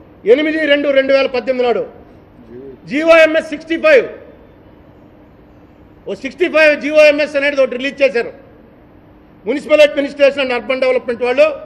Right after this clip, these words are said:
సిఆర్డీఏ టూ కింద ఒకటి రిలీజ్ చేస్తూ, ఈ బ్యాంకుల్లో ఉన్నటువంటి రేటు ఏదైతే ఉందో ఆ రేటు కన్నా రెండు పర్సెంట్ తక్కువకు తీసుకోవాలి.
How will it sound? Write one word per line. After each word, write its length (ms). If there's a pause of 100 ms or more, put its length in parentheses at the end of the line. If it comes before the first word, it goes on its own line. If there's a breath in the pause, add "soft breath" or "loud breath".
(520)
సిఆర్డీఏ 500
టూ 220
కింద 180 (800)
ఒకటి 180
రిలీజ్ 300
చేస్తూ, 480 (800)
ఈ 60
బ్యాంకుల్లో 800
ఉన్నటువంటి 500
రేటు 280
ఏదైతే 380
ఉందో 260 (680)
ఆ 140
రేటు 340
కన్నా 480 (240)
రెండు 260
పర్సెంట్ 400 (120)
తక్కువకు 260
తీసుకోవాలి. 680